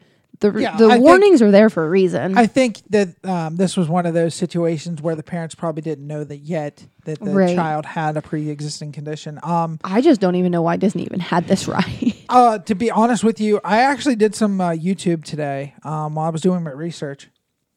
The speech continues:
Speaker 2: You can literally, like, as of twenty seventeen was the last video I could find.
Speaker 1: Mm-hmm.
Speaker 2: Um, you can literally walk back there
Speaker 1: Mm-hmm.
Speaker 2: during Food and Wine if you can get past security, if you really wanna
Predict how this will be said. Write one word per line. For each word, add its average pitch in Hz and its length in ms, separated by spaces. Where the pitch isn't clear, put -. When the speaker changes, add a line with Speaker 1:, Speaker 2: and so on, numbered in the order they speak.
Speaker 2:
You 226 160
can 330 200
literally, 214 340
like, 208 220
as 226 240
of 240 200
twenty 202 240
seventeen 180 500
was 170 140
the 170 80
last 165 260
video 160 240
I 143 140
could 156 180
find. 185 420
Speaker 1:
Mm-hmm. 196 260
Speaker 2:
Um, 175 240
you 190 100
can 294 200
literally 208 360
walk 165 320
back 147 280
there 190 360
Speaker 1:
Mm-hmm. 196 200
Speaker 2:
during 185 380
Food 180 160
and 175 100
Wine 170 180
if 170 120
you 170 80
can 170 40
get 156 160
past 156 240
security, 147 640
if 143 140
you 165 100
really 156 220
wanna 156 240